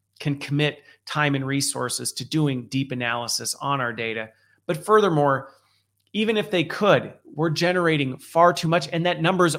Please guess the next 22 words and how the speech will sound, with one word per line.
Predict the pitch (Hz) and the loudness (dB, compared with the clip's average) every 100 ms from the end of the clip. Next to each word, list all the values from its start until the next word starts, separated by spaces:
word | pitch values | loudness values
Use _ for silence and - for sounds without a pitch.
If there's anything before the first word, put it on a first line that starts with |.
| - | 0
only | 151 160 170 147 131 - | 8 8 8 4 0 -4
going | 139 139 131 | -2 -2 -4
to | 123 | -8
grow. | 120 123 113 | -4 -2 0
As | 113 123 | -2 -2
we | 143 | 0
start | 175 - 160 151 | 0 0 0 -2
stepping | - 160 156 139 | -2 -2 -2 -4
into, | 156 160 - 127 127 | -4 -4 -6 -6 -6
as | 117 110 | -8 -8
you | 120 | -6
see, | 117 131 123 - | -4 -4 -6 -8
uh, | - 123 | -6 -6
get | 113 131 | -6 -6
into | 131 127 127 | -6 -6 -6
it | 113 | -2
later, | 143 147 117 - - - | 2 2 0 -6 -18 -2
generative | 147 151 147 139 131 | 2 2 2 0 -2
A | 135 | 0
I | 131 131 135 131 | 0 0 0 -4
for | 135 131 131 131 _ _ _ | -6 -4 -4 -6 _ _ _
design, | 127 120 147 170 143 135 135 | -6 0 2 2 2 -2 -6